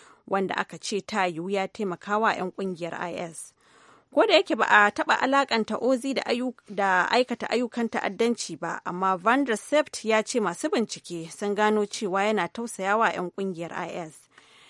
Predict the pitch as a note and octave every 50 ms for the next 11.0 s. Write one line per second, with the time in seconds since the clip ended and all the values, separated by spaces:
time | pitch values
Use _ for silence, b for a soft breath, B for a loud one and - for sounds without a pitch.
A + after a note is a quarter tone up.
0 | b b b b - A#3 C#4 F#4 G#4 G4 G4+ G4 G4+ G4 F#4+ F#4+ - G#4 G4+ -
1 | E4 C4+ A3+ G3+ G3 F#3+ G3 G#3 B3+ C#4 C4 A#3+ G#3+ A3 A3 - A#3+ - - C4+
2 | C4 B3+ A#3 G3 G3 G3+ G#3+ - - B3 A#3+ G3+ F3+ E3+ A3 A3+ A3 G3+ - -
3 | G#3+ G3+ - - F3+ E3+ - F3 E3+ F#3 G#3 A3+ G3 F3+ - - G3+ G3+ G3+ F#3+
4 | G3+ G3+ G3 G#3+ A#3 - - - G#3 F3+ F3 - D#3+ F3+ F#3+ - - G#3+ - -
5 | - E3+ D3+ D#3+ D#3 D#3 - - E3 D#3+ G3+ G3 G#3 G#3 G3+ G#3 G#3+ A3 G3 -
6 | - G#3+ - - G3 E3+ - E3+ D#3+ D#3 - - F#3 D#3+ D3+ b b b b b
7 | b b b b - G3 F#3+ F3+ F3 - - A3 G3 F3 F3 D#3+ E3+ G3+ A3+ -
8 | - - G3 F#3 G3+ G3 G3+ F#3 E3 E3 F3 G3 - A3+ G3+ - E3+ E3 - -
9 | F3 D#3 F3+ F3+ D#3 - - F3+ E3 D#3 D#3 - - - - - A3 F3+ E3+ F#3
10 | F3+ F3+ E3+ F3+ F3+ F3+ F3 E3+ E3+ - - - F3+ D3+ - - - - -